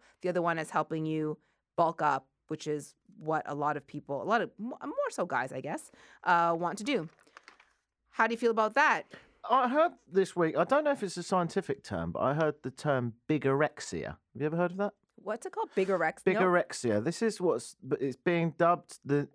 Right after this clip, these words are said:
Speaker 2: the new problem for young men. Um, it's, uh, it's the essentially gym monkeys that are obsessed with getting bigger.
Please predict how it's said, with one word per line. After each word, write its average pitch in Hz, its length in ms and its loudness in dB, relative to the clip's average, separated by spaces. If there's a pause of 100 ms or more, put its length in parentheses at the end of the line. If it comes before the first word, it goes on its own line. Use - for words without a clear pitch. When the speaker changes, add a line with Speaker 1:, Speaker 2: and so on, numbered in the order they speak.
(120)
Speaker 2:
the 139 180 2
new 143 420 2
problem 92 600 -2
for - 140 -8
young 113 400 2
men. 87 380 0 (640)
Um, 120 380 0 (220)
it's, - 420 -6 (220)
uh, 139 60 2 (640)
it's 147 240 -4
the 196 100 6
essentially 190 500 0
gym 180 280 2
monkeys 95 720 -4
that 123 260 0
are 117 140 2
obsessed - 520 -4
with 104 120 -6
getting 101 240 -6
bigger. 92 420 -6